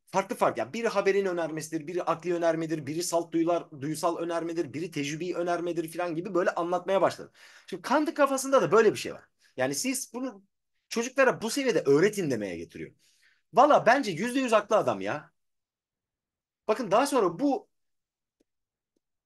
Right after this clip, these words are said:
yegane cari felsefedir diye anlatılmaya başlandı. Ne zaman? Bugün. Nedir bunun adı? İşte ka-, analitik felsefe, dil felsefesi. Yani bugün mesela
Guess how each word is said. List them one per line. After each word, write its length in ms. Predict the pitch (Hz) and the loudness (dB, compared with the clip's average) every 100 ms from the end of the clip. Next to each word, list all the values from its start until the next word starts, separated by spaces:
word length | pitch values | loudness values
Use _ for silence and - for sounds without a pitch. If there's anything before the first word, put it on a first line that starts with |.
| _ _ _ - _ | _ _ _ -20 _
yegane 640 | 123 120 220 320 262 240 220 | -16 -2 4 6 8 6 6
cari 340 | 214 214 226 | 6 4 2
felsefedir 640 | 214 208 208 202 185 190 | 2 2 2 0 0 0
diye 160 | 170 196 | 4 4
anlatılmaya 540 | 175 175 175 180 190 | 4 0 0 2 4
başlandı. 400 | 156 127 127 110 | 4 2 -2 -2
Ne 100 | 165 | 0
zaman? 260 | 233 240 254 | 2 4 4
Bugün. 340 | 226 180 - _ _ _ | 2 0 -2 _ _ _
Nedir 280 | 165 247 254 | -2 0 2
bunun 160 | 220 214 | 0 0
adı? 160 | 208 | 0
İşte 180 | 254 - 226 _ _ | -2 -2 -4 _ _
ka-, 200 | - - - | -8 -8 -4
analitik 360 | 180 185 185 | -2 -2 -6
felsefe, 460 | - 143 113 101 87 | -2 -2 -2 -12 -8
dil 140 | - | -8
felsefesi. 500 | 123 147 113 78 - _ _ _ _ _ _ _ | -6 -8 -8 -14 -20 _ _ _ _ _ _ _
Yani 160 | 135 143 | -8 -4
bugün 140 | 226 | -2
mesela 460 | 240 233 226 165 | -2 2 2 2